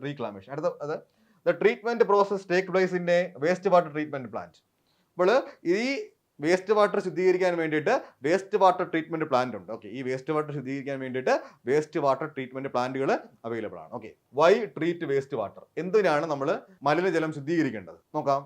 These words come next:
Causes a demand for dissolved oxygen, lower dissolved oxygen level of streams. ഇപ്പോ നമ്മുടെ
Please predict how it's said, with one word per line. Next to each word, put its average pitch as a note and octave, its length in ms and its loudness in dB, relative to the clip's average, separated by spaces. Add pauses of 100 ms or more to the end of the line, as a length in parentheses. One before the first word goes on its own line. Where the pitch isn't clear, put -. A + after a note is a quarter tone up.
Causes A#3+ 520 8 (140)
a F#3+ 140 2
demand G3 520 2
for F#3 220 4 (140)
dissolved E3 520 2
oxygen, C#3+ 420 0 (220)
lower G#3+ 480 8 (360)
dissolved G3 420 4
oxygen F3 320 4
level E3 220 6
of D#3+ 160 4
streams. A2 540 -10
ഇപ്പോ B2 200 -4 (760)
നമ്മുടെ A#2+ 220 -4